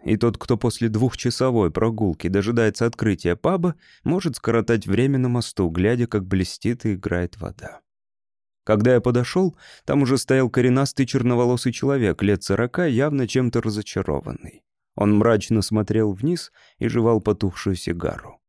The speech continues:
"Неужели Хаберхолм ему не понравился?" — подумал я и заговорил с незнакомцем. Мы обменялись мнениями о погоде и о красотах здешней природы,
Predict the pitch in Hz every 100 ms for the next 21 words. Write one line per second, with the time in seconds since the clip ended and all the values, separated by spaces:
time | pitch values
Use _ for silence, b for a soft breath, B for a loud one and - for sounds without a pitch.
0 | _ - 90 107 104 92 101 180 185 -
1 | 180 120 110 - 117 107 87 113 123 143
2 | 143 143 135 90 - 67 - - - 214
3 | 110 110 95 87 95 180 - _ - 143
4 | 143 127 127 117 76 76 82 82 85 -
5 | - - - - _ _ _ _ _ _
6 | 160 180 139 120 123 107 - 107 123 117
7 | 110 101 98 92 92 87 104 165 151 120
8 | 110 123 151 135 113 101 120 113 110 104
9 | 101 95 95 165 175